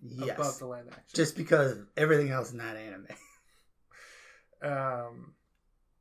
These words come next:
Speaker 2: the, let's go, let, let's go a little bit into,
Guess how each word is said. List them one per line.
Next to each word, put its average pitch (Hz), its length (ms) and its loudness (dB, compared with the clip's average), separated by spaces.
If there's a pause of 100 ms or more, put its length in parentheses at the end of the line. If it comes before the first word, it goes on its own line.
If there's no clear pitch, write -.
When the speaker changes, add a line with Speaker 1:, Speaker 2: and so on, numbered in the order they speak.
(800)
Speaker 2:
the, 147 1000 -6 (1200)
let's 175 360 0
go, 160 800 2
let, 175 200 -2
let's 202 220 -2
go 233 300 0
a - 40 -6
little 196 160 4
bit 175 340 2
into, 156 1000 -4